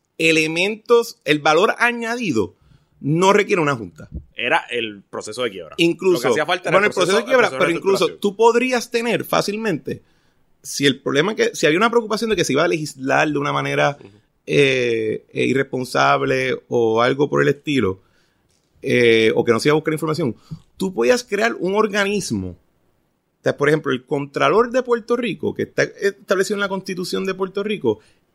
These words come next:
Speaker 1: viene de la figura del Auditor General de la Ley Jones,
Speaker 2: Ujú.
Speaker 1: que hacía ese propósito. Y si pasaba una legislatura que no estaba de acuerdo con los números del auditor, el auditor decía, "Eso no pasó".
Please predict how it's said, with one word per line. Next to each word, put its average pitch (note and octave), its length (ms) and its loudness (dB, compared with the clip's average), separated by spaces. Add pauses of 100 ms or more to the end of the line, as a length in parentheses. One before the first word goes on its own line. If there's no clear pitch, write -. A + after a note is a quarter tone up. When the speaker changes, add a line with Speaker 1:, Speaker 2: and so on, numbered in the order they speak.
(200)
Speaker 1:
viene G3 520 0
de C#3+ 140 -4
la C3+ 120 0
figura F#3+ 260 -2
del E3 200 2
Auditor C3+ 480 0
General G3+ 520 -2
de C3+ 80 -6
la A#2 80 0
Ley A#2+ 200 0
Jones, A2+ 460 -4
Speaker 2:
Ujú. F#2+ 200 -20 (220)
Speaker 1:
que D#3+ 120 0
hacía G3 340 0
ese E3+ 200 -2
propósito. C3+ 680 -4 (480)
Y C#3 100 -2
si C3 100 -2
pasaba A#2 240 2
una E3 100 2
legislatura A#3+ 560 2
que A#2 80 -6
no G#2 80 -2
estaba E3+ 200 2
de A3+ 60 2
acuerdo G#3+ 320 0
con F#3+ 160 -2
los D#3+ 80 0
números E3+ 320 -2
del G3+ 100 -2
auditor, G3+ 320 -2
el B2+ 80 4
auditor G#2+ 220 2
decía, E3 240 -4
"Eso C#3 180 -8
no C3+ 60 -4
pasó". - 220 -4